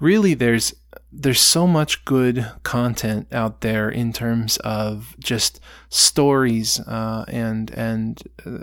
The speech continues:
that are being told, and, and new ways of telling them, and th-, a lot of great stuff. So my, my first recommendation that I wanna give to folks is a browser game,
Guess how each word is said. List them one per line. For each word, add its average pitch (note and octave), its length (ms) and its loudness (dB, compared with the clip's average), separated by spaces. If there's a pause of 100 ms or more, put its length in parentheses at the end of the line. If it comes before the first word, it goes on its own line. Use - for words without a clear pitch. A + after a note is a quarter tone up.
that B2 480 -4
are A#2+ 40 -2
being B2 320 2
told, C3 540 0
and, G#2+ 180 -2
and A#2 240 0
new C#3+ 200 2
ways A#2+ 340 0
of A2+ 100 -8
telling A#2 460 -2
them, G#2 240 -2
and G#2 400 -4 (640)
th-, - 220 -6
a - 20 -12 (320)
lot D#3 340 4
of B2+ 100 -2
great A2+ 300 0
stuff. - 380 -2
So G#2 480 -2
my, A2 500 -2
my B2+ 180 0
first F3 380 0
recommendation A#2 800 2
that A2+ 120 0
I A2 60 0
wanna G#2+ 300 -2
give A2 240 -4
to - 80 -10
folks G#2 400 -4
is A2 320 -4
a G#2+ 140 -4
browser B2+ 520 0
game, G2+ 420 -8